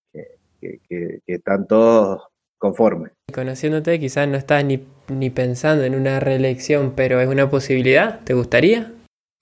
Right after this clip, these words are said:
Speaker 1: No, ni se, ni lo he pensado, no. Eh,
Speaker 2: <laughs>
Speaker 1: si tengo que hacerlo para sumar, lo hago, o sea, a ver,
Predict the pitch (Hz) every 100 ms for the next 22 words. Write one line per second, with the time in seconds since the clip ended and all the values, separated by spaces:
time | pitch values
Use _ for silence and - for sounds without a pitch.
0 | _ _ - 120 117 120 104 92 104 107
1 | 104 95 98 98 104 98 92 90 - _
2 | _ 104 92 - - - - - - 214
3 | - - - - - - 139 160 120 110
4 | - 135 131 107 104 101 101 - 104 131
5 | 160 160 113 101 104 101 92 90 98 92
6 | 87 87 _ _ - - 110 104